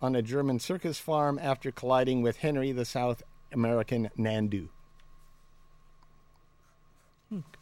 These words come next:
Speaker 1: Yeah.
Speaker 2: Okay. How come that wasn't the
Speaker 1: <laughs>
Speaker 2: why
Speaker 1: How
Speaker 2: wasn't
Speaker 1: come
Speaker 2: that the
Speaker 1: wasn't the lead?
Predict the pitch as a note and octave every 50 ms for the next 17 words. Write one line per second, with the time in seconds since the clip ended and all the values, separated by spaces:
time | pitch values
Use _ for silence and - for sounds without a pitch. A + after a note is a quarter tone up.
0 | - - - A#3 - - - D#3 E3+ - - - - - - - - - G#4+ G#4+
1 | G3+ G#3+ - B3+ A3 G#3 G3 F3 F3 F3+ E3+ F#3 D#3+ - E3 C#3+ D#3+ - - -
2 | - - - - - - - G#3 A#3 C#4 - - - A3+ G#3+ F#3 F3+ E3+ - -
3 | E3 D3 C#3 D3 D#3+ F#3+ A3 A#3 A#3